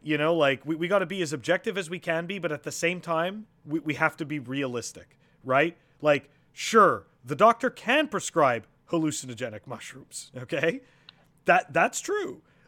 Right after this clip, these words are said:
Um, but like you said, I wouldn't wanna deal with a person that after the fact, you know, possibly had a bad trip and, like, fell down the stairs and, you know, became unconscious.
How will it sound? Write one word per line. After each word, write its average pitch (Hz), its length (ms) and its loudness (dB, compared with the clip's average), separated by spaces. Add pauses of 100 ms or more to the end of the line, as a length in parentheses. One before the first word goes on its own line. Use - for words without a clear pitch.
Um, 185 600 4 (120)
but 190 180 2
like 226 200 0
you 269 180 -2
said, 120 360 -4 (220)
I 170 140 2
wouldn't 294 260 -4
wanna 208 220 -2
deal 185 320 -4
with 180 160 -4
a 190 60 -6
person 180 440 -6
that 175 120 -2
after 160 300 -2
the 160 120 -6
fact, 151 420 -4
you 170 100 -8
know, 156 120 -6
possibly 175 460 -6
had 170 140 -2
a 170 40 -2
bad 165 320 -2
trip - 400 -10
and, 139 120 -8
like, 139 220 -4
fell 160 260 0
down 170 200 2
the 170 80 -4
stairs 185 340 -6
and, 196 380 -12
you 208 80 -6
know, 196 60 -4
became 208 260 -6
unconscious. - 580 -6